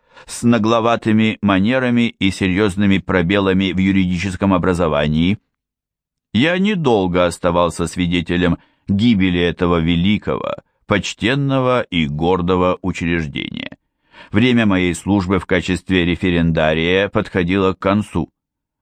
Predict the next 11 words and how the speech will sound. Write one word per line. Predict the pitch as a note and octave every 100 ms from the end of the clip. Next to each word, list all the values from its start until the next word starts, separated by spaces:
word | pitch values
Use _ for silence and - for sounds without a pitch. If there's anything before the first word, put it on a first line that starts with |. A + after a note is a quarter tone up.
| _ _
но | G2+ B2+
пару | - F3+ F#3
месяцев | E3 E3+ E3 D3+ D3+ -
я | C3+
ещё | C#3 C3+ C#3+
проработал | - D3 D3+ C3+ F#2+ E2+ F2+
в | F2
апелляционном | F2 F2 E2+ - F2 F2 E2
суде | - E2+ E2+ E2
Третьего | E2+ D#2+ E2+ D#2+
Рейха. | D#2+ D#2 D2+ F2